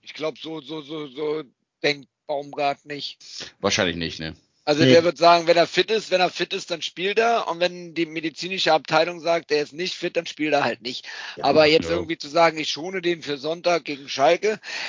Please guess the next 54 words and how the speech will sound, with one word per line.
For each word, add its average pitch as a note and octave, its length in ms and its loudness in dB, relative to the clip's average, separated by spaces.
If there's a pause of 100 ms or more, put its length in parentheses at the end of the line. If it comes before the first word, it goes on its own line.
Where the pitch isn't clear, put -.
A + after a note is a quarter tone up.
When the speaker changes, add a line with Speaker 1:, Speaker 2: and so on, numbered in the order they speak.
(160)
Speaker 1:
das D#3 280 2
ist - 440 -4 (240)
meines D3 1000 2
Erachtens C3+ 840 2
nach, C3 400 -4
ist A2+ 180 -14
das A2+ 140 -18
nicht A#2 280 -14
das, A#2+ 160 -12
was A2+ 100 -14
Baumgart B2 500 -8
so, B2+ 140 -14 (100)
wofür A#2 280 -10
Speaker 2:
Nee. G#2 80 -2
Speaker 1:
der F2 80 0
steht. - 380 -10 (360)
Speaker 3:
Nee. A#2 80 -6
Speaker 2:
Ja, A2+ 160 2
da, C3 640 0
Speaker 3:
Ähm, A#2+ 220 -8 (260)
Speaker 2:
da G2 80 -6
Speaker 3:
oh, D#3 100 4
Speaker 2:
tut's D3 80 8
Speaker 3:
da C3 60 4
Speaker 2:
auch C#3+ 40 4
Speaker 3:
hat D3 60 4
Speaker 2:
ein D3 40 2
Speaker 3:
sich, D3+ 100 2
Speaker 2:
bisschen C3+ 140 -2
Speaker 3:
da D3 60 6
hat F3+ 80 6
Speaker 2:
weh F3 40 8
Speaker 3:
sich, D#3+ 80 4
Speaker 2:
bei D3 60 6
Speaker 3:
glaub D#3 140 6
Speaker 2:
ihm E3+ 60 0
Speaker 3:
ich, D3+ 60 -4
grad D3+ 140 6
Speaker 2:
gerade, D3+ 40 4
Speaker 3:
schon A#2+ 80 4
ein - 20 4
Speaker 2:
ne? A#2+ 60 4
Speaker 3:
bisschen C#3 160 -2
verletzt, B2 440 -4
der A2 80 -4
Speaker 2:
Ja. G#2+ 180 -2
Speaker 3:
Skiri. G#2+ 220 -8
Das - 180 -4
war, C3+ 80 2
glaub B2+ 140 2
ich, B2+ 60 -6
die B2 60 -4
Speaker 2:
Ja. A2+ 140 0
Speaker 3:
Szene. B2+ 260 -2